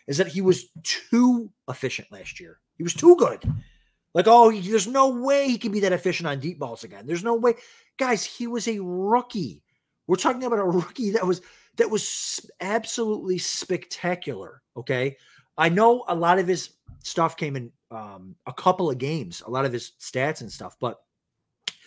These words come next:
talking about a guy going into his second year with a quarterback that's a pass-only quarterback, essentially,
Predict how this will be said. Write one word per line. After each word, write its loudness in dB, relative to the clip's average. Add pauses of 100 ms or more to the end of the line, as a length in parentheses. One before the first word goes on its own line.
(120)
talking -4
about 2
a 0
guy 4
going -2
into -6
his -6
second 0
year -6 (560)
with 0
a 2
quarterback -2
that's -2
a 0 (160)
pass-only 0
quarterback, -4
essentially, -16